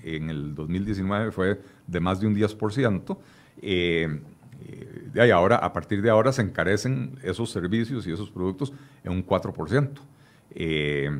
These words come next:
entonces pareciera que, que queremos terminar de matar,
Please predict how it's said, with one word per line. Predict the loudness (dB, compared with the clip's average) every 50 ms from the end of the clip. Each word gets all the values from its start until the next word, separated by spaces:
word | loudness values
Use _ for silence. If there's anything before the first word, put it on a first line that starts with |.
| -6 -8 -12 -14 -16
entonces | -12 -8 -8 -6 -8 -8
pareciera | -6 -6 -8 -6 -4 -4 -2 -2 -2 -2
que, | -4 -6 -6 -6 -8 -12 -16 -16
que | -12 -12 -12
queremos | -10 -8 -6 -2 -2 -2 -2 -4 -6 -14 -10 -6
terminar | -4 -2 -2 0 0 0 0 2
de | 2 2
matar, | 0 0 0 0 0 0 -2 -4